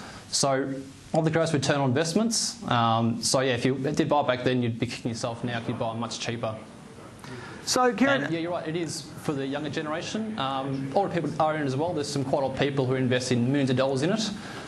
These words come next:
Speaker 1: Um, but I guess if you're into technology and new things,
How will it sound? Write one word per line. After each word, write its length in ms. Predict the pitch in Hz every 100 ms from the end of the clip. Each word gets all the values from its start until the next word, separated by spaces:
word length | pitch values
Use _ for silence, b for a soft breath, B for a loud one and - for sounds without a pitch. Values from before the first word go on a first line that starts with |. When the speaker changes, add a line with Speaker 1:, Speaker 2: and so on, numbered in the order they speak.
| B
Speaker 1:
Um, 320 | 127 127 131
but 60 | 156
I 40 |
guess 160 | 151 160
if 80 | 185
you're 100 | 190
into 160 | 156
technology 600 | 160 156 139 143 135 135
and 100 | 135
new 140 | 147 143
things, 580 | 143 180 214 220 -